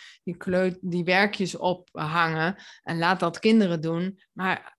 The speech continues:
accepteer dus ook dat het scheef is. En, eh, misschien kun je, kunnen kinderen daar dat als probleem zien en dat samen gaan oplossen. Hoe kun je dat nou rechten? Hoe doen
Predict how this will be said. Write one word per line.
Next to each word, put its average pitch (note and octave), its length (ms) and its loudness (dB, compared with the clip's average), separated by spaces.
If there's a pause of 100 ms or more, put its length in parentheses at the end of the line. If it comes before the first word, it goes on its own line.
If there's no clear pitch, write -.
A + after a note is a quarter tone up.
accepteer A#3 600 0
dus G#3 160 0
ook G#3 200 0
dat F3 200 -6
het F3+ 160 -6
scheef B3 460 2
is. - 440 -6 (260)
En, F3+ 420 -2 (140)
eh, F3 280 -4
misschien G3+ 440 0
kun A3 140 2
je, G#3 220 0
kunnen A3+ 260 2
kinderen F3+ 600 2
daar F#3+ 400 0
dat F#3 280 -4
als G3 240 -2
probleem G3 540 6
zien F3+ 460 2 (540)
en F#3+ 140 0
dat F#3 180 -2
samen B3 340 4
gaan F#3 300 2
oplossen. F3 480 2
Hoe G3+ 220 4
kun G#3 140 0
je E3+ 120 0
dat D#3+ 120 -2
nou D#3+ 200 -2
rechten? D#4 420 -6
Hoe F3 220 2
doen D#4 220 -2